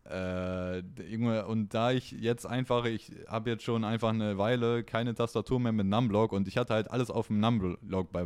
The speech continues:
so meiner, meiner alten Tastatur. Ich hab keinen Numblock mehr. <laughs> So,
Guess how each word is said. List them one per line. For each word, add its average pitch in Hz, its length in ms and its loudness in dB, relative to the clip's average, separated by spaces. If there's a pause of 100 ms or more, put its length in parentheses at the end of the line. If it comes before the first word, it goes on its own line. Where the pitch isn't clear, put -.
so 90 120 -2
meiner, 90 300 0
meiner 92 220 -2
alten 98 180 -2
Tastatur. 95 460 -2
Ich 85 100 -2
hab 120 140 0
keinen 98 160 0
Numblock 90 360 -4
mehr. 98 220 -4
<laughs> - 260 -12
So, - 140 -2